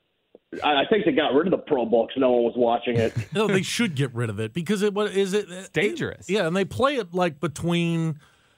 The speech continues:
Speaker 2: the playoffs and the Super Bowl, and nobody plays defense. Uh, it's like a game of flag football. I'd, I'd almost rather watch these guys, like, do, uh, American Gladiator style,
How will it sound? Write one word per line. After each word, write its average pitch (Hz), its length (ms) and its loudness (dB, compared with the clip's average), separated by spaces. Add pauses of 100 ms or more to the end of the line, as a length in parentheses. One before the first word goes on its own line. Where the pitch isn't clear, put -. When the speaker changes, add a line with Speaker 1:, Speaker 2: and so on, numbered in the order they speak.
(120)
Speaker 2:
the 156 80 0
playoffs 196 640 0
and 165 120 -2
the 151 60 -2
Super 170 340 -2
Bowl, 117 500 0
and 139 140 0
nobody 202 260 0
plays 190 340 0
defense. 147 920 -2 (500)
Uh, 151 360 2
it's 147 180 -4
like 190 180 0
a 175 60 -4
game 185 280 0
of 165 100 0
flag 175 420 0
football. 131 760 -2 (420)
I'd, 208 200 0
I'd 226 140 0
almost 254 300 0
rather 190 280 2
watch 170 340 0
these 170 200 -2
guys, 160 400 -2
like, 147 360 0
do, 151 420 0
uh, 135 460 0 (260)
American 156 460 0
Gladiator 143 720 0
style, 127 640 -2